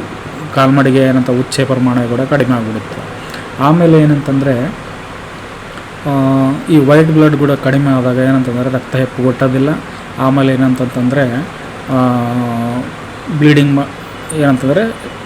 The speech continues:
ಜಾಸ್ತಿ ಆಗೋ ಚಾನ್ಸಸ್ ಇರುತ್ತೆ. So ಇದು ಏನಂದರೆ ಈ ರೋಗದ, ಆ, ಒಂದು ಕಾಂಪ್ಲಿಕೇಶನ್ಸ್ ಏನಂತವ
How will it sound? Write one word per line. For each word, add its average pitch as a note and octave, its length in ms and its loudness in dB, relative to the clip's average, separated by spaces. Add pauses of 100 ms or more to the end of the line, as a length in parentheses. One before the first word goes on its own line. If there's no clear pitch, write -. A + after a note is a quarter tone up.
(140)
ಜಾಸ್ತಿ C3+ 340 0
ಆಗೋ B2 200 0
ಚಾನ್ಸಸ್ C3 480 0
ಇರುತ್ತೆ. G#2+ 300 -10 (960)
So E3+ 160 6 (120)
ಇದು E3 220 4
ಏನಂದರೆ D#3 400 4
ಈ D3+ 200 4
ರೋಗದ, C3+ 380 2 (520)
ಆ, D#3 100 -4 (680)
ಒಂದು C3+ 160 0
ಕಾಂಪ್ಲಿಕೇಶನ್ಸ್ C#3+ 800 0
ಏನಂತವ C3+ 420 0